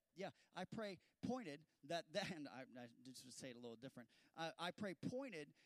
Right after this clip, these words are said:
that that need would be met in a specific way. But the truth of the matter is God knows what's best. My little finite mind, I don't know what's best for you. Some people say, "Oh, Pastor, will you pray that I get this job?" You know what?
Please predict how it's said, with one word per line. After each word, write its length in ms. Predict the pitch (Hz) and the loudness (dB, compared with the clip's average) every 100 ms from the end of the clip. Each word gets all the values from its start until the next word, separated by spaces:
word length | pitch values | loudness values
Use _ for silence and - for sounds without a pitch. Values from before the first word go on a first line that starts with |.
| - 147 | -16 0
that 200 | 160 151 - 147 139 | 0 0 -8 -20 2
that 180 | 185 214 190 | 2 2 -2
need 200 | 185 170 | -4 0
would 160 | 156 139 | -2 0
be 100 | 156 | 0
met 220 | 170 190 | 0 0
in 80 | 156 | -2
a 40 | |
specific 500 | 147 - - 180 147 - | -6 -6 -6 -6 -6 -4
way. 280 | 156 135 120 | -4 -4 -4
But 140 | 127 - | -6 -6
the 60 | |
truth 280 | - 254 262 | -8 -6 -6
of 80 | 139 | -8
the 80 | 127 | -6
matter 300 | 127 123 131 | -6 -4 -6
is 80 | 135 139 | -8 -8
God 220 | 214 226 147 | -6 -6 -2
knows 180 | 127 127 | -2 -2
what's 220 | - 107 - | -8 -12 -6
best. 540 | 135 151 143 - - - _ _ _ _ _ _ _ _ _ - | -2 -2 -4 -8 -12 -20 _ _ _ _ _ _ _ _ _ -8
My 140 | 139 208 | -2 2
little 180 | 208 185 | 2 2
finite 440 | 202 196 190 202 185 | 0 2 0 0 0
mind, 420 | 185 202 214 202 - - - _ _ _ _ 175 | 0 2 0 -4 -10 -20 -20 _ _ _ _ -6
I 60 | |
don't 140 | 175 147 | -2 0
know 100 | 131 | 0
what's 220 | 117 - | -2 -6
best 300 | 117 110 - | -6 -6 -10
for 80 | - | -10
you. 200 | 113 101 104 - - 175 | -10 -10 -14 -20 -12 -6
Some 80 | |
people 200 | 143 139 | -4 -4
say, 120 | 117 123 180 | -6 -8 -8
"Oh, 100 | 196 | -8
Pastor, 260 | 180 185 151 | -6 -8 -8
will 120 | 147 | -6
you 100 | 196 - | -8 -4
pray 180 | 180 180 - - _ | -2 -2 -4 -20 _
that 80 | 143 | -4
I 80 | 160 | -2
get 180 | 170 - | -6 -4
this 160 | 151 | -6
job?" 360 | - 139 160 185 - - - | -2 -2 0 -4 -10 -20 -6
You 80 | 220 | -2
know 100 | 247 | 0
what? 240 | 240 262 | 2 0